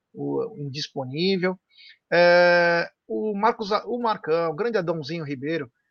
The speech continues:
"cem ou cento e cinquenta seria um preço justo." Aí o Marada manda o seguinte, né, que nós falamos inclusive ontem, né, foi um dos temas aí abordados na live de ontem. "Você viu que o Aloysio Chulapa foi contratado pela Globo pra comentar nos programas de Copa do Mundo?"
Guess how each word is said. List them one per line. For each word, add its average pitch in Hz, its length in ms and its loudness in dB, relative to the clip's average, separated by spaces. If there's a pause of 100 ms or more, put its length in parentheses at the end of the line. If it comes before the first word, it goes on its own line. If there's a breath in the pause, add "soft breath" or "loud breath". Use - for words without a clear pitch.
"cem 226 220 -4
ou 214 60 -2
cento 202 220 -4
e - 20 -10
cinquenta 185 340 -4
seria 175 240 -2
um 175 60 -6
preço 185 280 -2
justo." 135 400 -10 (460 loud breath)
Aí 427 140 12
o 392 80 12
Marada 190 500 6
manda 220 220 -4
o 233 40 -4
seguinte, 240 460 -2
né, 190 100 -2
que 190 80 -6
nós 196 140 -4
falamos 220 320 -2
inclusive 240 460 -4
ontem, 190 400 -2
né, 175 140 -4
foi 202 180 -12
um - 20 -8
dos 185 200 -8
temas 165 420 -2
aí 151 120 2
abordados 135 600 0
na 135 80 -4
live 135 240 -2
de 135 100 -8
ontem. 190 240 -6 (580 soft breath)
"Você 208 100 2
viu 262 120 0
que 262 80 2
o - 20 12
Aloysio 220 280 8
Chulapa 196 400 2
foi 196 120 -4
contratado 190 480 2
pela 180 240 6
Globo 190 280 2
pra 196 100 -2
comentar 180 500 -2
nos 185 160 -4
programas 180 460 -4
de 170 100 -6
Copa 170 280 0
do 147 100 -6
Mundo?" 185 380 -8